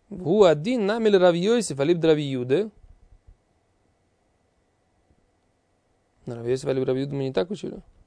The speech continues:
«Алиб де Раба адиф але лукме». Раши говорит, что лучше установить алоху, понятно, по Раби, да? Когда Рав, Рав, Кираба в Рав Йосиф,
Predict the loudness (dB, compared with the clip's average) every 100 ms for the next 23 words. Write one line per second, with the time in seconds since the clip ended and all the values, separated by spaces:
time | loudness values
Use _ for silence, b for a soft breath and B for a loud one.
0 | _ b b b b 0 2 4 4 6
1 | 8 10 8 8 8 6 2 0 -2 2
2 | 4 4 4 2 6 6 6 2 2 0
3 | 0 0 0 -2 -2 0 2 4 2 2
4 | 0 2 2 2 4 6 6 6 4 2
5 | -2 -12 -8 -4 -2 -2 -4 -6 -10 -20
6 | -20 -20 b b b b b -14 -4 4
7 | 4 6 4 4 2 2 2 0 -2